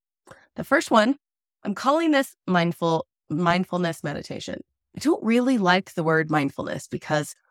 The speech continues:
when words get too trendy, people tend to just dismiss them. Let me tell you what I actually mean by that. Start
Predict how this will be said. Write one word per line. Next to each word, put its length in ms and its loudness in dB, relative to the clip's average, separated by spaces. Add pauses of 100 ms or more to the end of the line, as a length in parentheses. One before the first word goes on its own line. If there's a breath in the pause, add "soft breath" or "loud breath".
(140)
when 340 4
words 360 0
get 200 -2
too 160 -2
trendy, 540 0 (340)
people 260 -2
tend 280 -2
to 100 -6
just 280 -8 (120)
dismiss 420 0
them. 200 -6 (360)
Let 160 2
me 100 2
tell 240 -4
you 240 -2 (180)
what 180 -4
I 120 -4
actually 640 -8
mean 280 2
by 140 -6
that. 300 -10 (600)
Start 480 -2